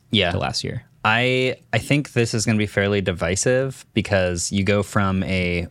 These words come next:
Speaker 1: one X main lens, and then you have that two X, like, basically sensor level crop that is not
Speaker 2: Mm-hmm.
Speaker 1: necessarily cropping. It's just kinda using the center pixels.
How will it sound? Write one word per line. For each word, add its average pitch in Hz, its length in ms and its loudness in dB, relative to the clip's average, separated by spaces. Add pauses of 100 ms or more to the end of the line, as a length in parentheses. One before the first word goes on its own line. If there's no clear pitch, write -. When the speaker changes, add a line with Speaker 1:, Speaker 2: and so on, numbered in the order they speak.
(140)
Speaker 1:
one 101 340 0
X - 340 -2
main 101 300 2
lens, 95 600 -2
and 98 80 -2
then 90 80 0
you 92 80 0
have 90 80 -2
that - 200 -4
two 101 220 0
X, 92 300 -2
like, 90 280 -2 (280)
basically 120 400 0
sensor 135 400 0
level 143 640 0
crop 143 440 2
that 110 140 2
is 101 180 0
not 101 120 0
Speaker 2:
Mm-hmm. 95 100 -2
Speaker 1:
necessarily 107 400 0
cropping. 104 400 -2
It's 101 120 -2
just - 120 -10
kinda 101 180 -2
using 104 240 0
the 101 60 0
center 104 240 0
pixels. 117 480 -2